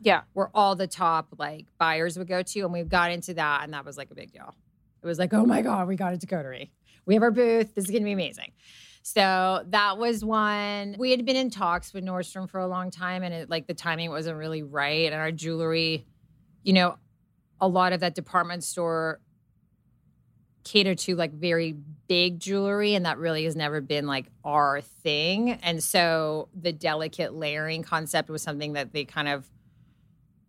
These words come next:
Speaker 2: once they were ready for, like, that was a big deal. And that was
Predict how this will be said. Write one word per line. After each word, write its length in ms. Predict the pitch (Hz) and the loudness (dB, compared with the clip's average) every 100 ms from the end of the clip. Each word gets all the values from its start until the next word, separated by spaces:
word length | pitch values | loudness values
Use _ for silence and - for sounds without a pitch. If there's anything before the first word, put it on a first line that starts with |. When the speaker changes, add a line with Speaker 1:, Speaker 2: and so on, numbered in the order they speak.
| _ | _
Speaker 2:
once 400 | 180 190 185 180 | 4 6 6 2
they 120 | 180 | 0
were 100 | 165 | 2
ready 240 | 156 156 170 | 0 -2 -6
for, 380 | - 180 175 | -4 2 2
like, 320 | 160 151 156 151 | 2 -4 -4 2
that 180 | 151 | 2
was 160 | 165 175 | 2 -2
a 60 | 180 | -4
big 220 | 185 170 | -4 -4
deal. 220 | 185 185 | 0 2
And 120 | 175 | 2
that 120 | 180 | 0
was 220 | 180 180 | 0 -2